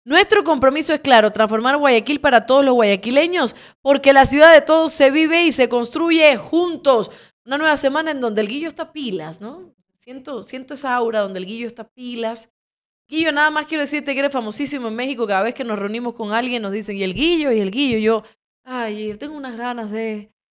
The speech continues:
complete la frase en blanco, pero está, está pila, está pila, está bien. Siento bien, siento bien su actitud.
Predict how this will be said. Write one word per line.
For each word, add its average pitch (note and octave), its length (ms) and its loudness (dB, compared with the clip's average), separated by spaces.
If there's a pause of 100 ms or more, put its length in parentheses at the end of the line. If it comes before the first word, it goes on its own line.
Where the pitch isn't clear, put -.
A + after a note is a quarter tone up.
(100)
complete A3+ 460 -6
la G3 100 -4
frase G#3 280 -4
en G3 100 -6
blanco, G#3 320 -4
pero A3 160 -2
está, A3+ 240 -6
está B3 240 -6
pila, G#3+ 260 -4
está G3+ 220 -10
pila, G#3 240 -6
está A3+ 140 -4
bien. G3+ 280 -4 (320)
Siento C#4 320 0
bien, B3+ 500 0
siento C#4+ 320 0
bien D4 200 -2
su D#4 120 -2
actitud. D4 680 -2